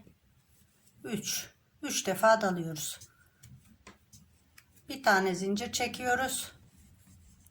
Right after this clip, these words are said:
Şimdi yanındaki fıstığa dalıyoruz. Batıyoruz şöyle arkadaşlar. Şöyle batıyoruz.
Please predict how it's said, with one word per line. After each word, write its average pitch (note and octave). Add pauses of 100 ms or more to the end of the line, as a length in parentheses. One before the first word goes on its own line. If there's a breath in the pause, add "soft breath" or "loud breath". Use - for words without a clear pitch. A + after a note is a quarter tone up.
(280)
Şimdi G#3+ (160)
yanındaki G#3
fıstığa F#3+
dalıyoruz. D#3+
Batıyoruz F3+
şöyle E3
arkadaşlar. F3 (1400)
Şöyle F#3+
batıyoruz. F3+